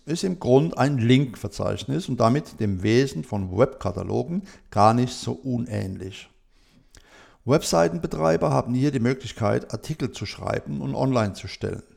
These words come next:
Aus einem solchen Artikel kann der Autor dann einen oder manchmal auch mehrere Backlinks auf die eigene Seite setzen.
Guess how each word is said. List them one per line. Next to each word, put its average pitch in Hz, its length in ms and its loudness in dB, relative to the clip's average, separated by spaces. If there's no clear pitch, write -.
Aus 113 140 0
einem 123 260 4
solchen 165 340 0
Artikel 135 400 0
kann 117 160 0
der 110 220 2
Autor 117 460 2
dann 110 180 0
einen 135 520 2
oder 127 280 2
manchmal 117 440 0
auch 110 220 0
mehrere 110 500 2
Backlinks 110 600 -2
auf 117 120 -6
die - 140 -4
eigene 110 420 0
Seite 95 420 -4
setzen. - 540 -8